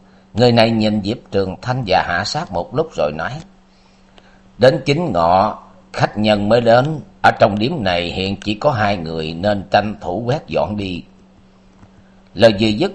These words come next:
thì lão đã bỏ đi vào bên trong. Diệp Trường Thanh quan sát mới nhận ra đây vốn là một tử quán, nhưng ngoài nhà bếp ra thì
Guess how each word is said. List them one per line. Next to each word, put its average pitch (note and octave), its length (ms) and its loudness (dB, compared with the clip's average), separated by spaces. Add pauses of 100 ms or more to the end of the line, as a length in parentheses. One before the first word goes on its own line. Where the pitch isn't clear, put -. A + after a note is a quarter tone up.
thì G#2 280 2
lão F2+ 300 0
đã A#2 340 -2
bỏ G2+ 280 2
đi B2+ 260 -6
vào E2 160 0
bên A2 280 -6
trong. A2 240 -4 (840)
Diệp A#2 140 0 (100)
Trường G#2+ 200 0
Thanh C3 240 -4
quan C3 240 0
sát D#3 340 -6
mới D#3 120 -2
nhận F#2+ 240 -4
ra A#2+ 220 2
đây A#2 300 -2
vốn B2 260 -2
là E2+ 260 2
một E2+ 200 -6 (100)
tử F2 280 -4
quán, B2+ 280 -2 (1120)
nhưng C#3 540 0
ngoài F#2+ 280 0
nhà F#2 240 -2
bếp B2+ 280 -2
ra C3 240 -2 (100)
thì F2 420 -6